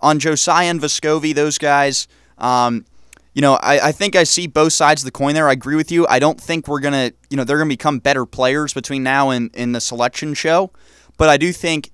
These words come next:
we've seen some flashes, and, and I agree more so from just Josiah, but where I do feel like, okay, if Connect's got a little bit of a down night, one of them, you know,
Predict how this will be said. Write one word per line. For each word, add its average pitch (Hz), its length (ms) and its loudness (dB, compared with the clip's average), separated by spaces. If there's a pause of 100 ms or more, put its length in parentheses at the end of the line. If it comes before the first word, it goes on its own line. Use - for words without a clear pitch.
we've 135 240 -6
seen 175 320 -4
some 139 180 -6
flashes, 143 460 0 (180)
and, 131 240 -2
and 135 140 -2
I 143 80 2
agree 131 240 -2
more 127 220 0
so 135 200 -4
from 127 200 -4
just 107 340 -8
Josiah, 143 600 2
but 123 140 2
where 131 160 -2
I 135 120 4
do 165 260 -6
feel 156 280 -2
like, 127 300 0 (380)
okay, 143 260 -2
if 127 80 -2
Connect's 147 360 -2
got 139 120 2
a 131 60 0
little 139 160 -2
bit 139 100 -4
of 127 100 -4
a 123 60 -6
down 127 340 0
night, 127 280 0 (640)
one 160 260 4
of 185 100 4
them, 160 300 2 (220)
you 135 100 -4
know, 113 240 -2